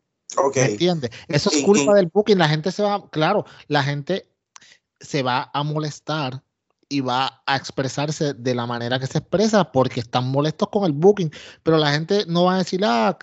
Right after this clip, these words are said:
Speaker 2: saquen a Vince", o qué sé yo, pues ellos van a reaccionar a lo que lo están presentando. Si es una basura, no es culpa de Bray, él está haciendo lo que le dicen.
Speaker 1: O-,
Speaker 2: Pues
Speaker 1: ok,
Speaker 2: eso
Speaker 1: con e-, con esa te hago una pregunta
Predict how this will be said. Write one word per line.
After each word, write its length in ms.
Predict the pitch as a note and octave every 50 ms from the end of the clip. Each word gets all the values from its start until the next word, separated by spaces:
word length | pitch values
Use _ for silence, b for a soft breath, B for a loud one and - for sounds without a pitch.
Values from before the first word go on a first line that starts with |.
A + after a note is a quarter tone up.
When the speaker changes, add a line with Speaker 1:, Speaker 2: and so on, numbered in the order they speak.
| -
Speaker 2:
saquen 320 | - - E3 F3 G#3 G#3+ G#3
a 80 | G3+
Vince", 400 | G3 G#3 A3 G#3+ G#3 F#3+ - -
o 80 | - C#3+
qué 80 | F3
sé 160 | D#3+ - F#3 D#3+
yo, 120 | D3 C#3
pues 160 | A#2+ B2+ A#2+
ellos 240 | A#2+ B2 C3+ C3 C3
van 220 | C3 C#3+ C#3 C#3
a 100 | C#3+ D3+ C#3+
reaccionar 500 | B2+ D3 D3 C#3+ - - D#3 D3+ E3 G3
a 40 | G#3
lo 80 | G3+
que 100 | - E3
lo 40 | D3
están 240 | C3+ C3 C#3 C3+ B2+
presentando. 640 | C3+ B2+ B2 - F#3 F3+ - D#3+ D3 D3 C3 C3
Si 140 | B2 - C#3
es 60 | B2+
una 180 | B2 D3 E3 E3
basura, 500 | E3 D3 - - - G3 G#3 F#3 - B B B B B B -
no 100 | A2 A#2
es 100 | A2+ -
culpa 300 | - F3+ F#3+ G3 - F3
de 80 | D3
Bray, 320 | C#3 D3 F3 G#3 G3+ F3 -
él 140 | - C3+ C#3
está 160 | C3+ - D3
haciendo 400 | C3+ - - D#3 D3+ D#3 E3+ E3+
lo 100 | C#3+ C3+
que 80 | A#2 A2
le 120 | G#2+ A2+ B2
dicen. 420 | E3 G#3+ G#3 - A#2 A2+ G#2+ G2+ - _ _ _ _ _
Speaker 1:
O-, 180 | - D#3+ D#3 -
Speaker 2:
Pues 200 | - D#3+ C#3+ C3
Speaker 1:
ok, 60 | C3 C3+
Speaker 2:
eso 140 | F3 D#3+ -
Speaker 1:
con 220 | - C3 C3 D3+
e-, 140 | E3+ - - _ _ _ _
con 200 | - D3 D3 D3 D#3+
esa 220 | F3 E3+ - -
te 80 | - D#3+
hago 140 | C#3 C3 C#3
una 180 | D3 C#3+ C#3
pregunta 520 | D3+ C#3+ B2+ G#2+ G#2 G2 - - A#2+ -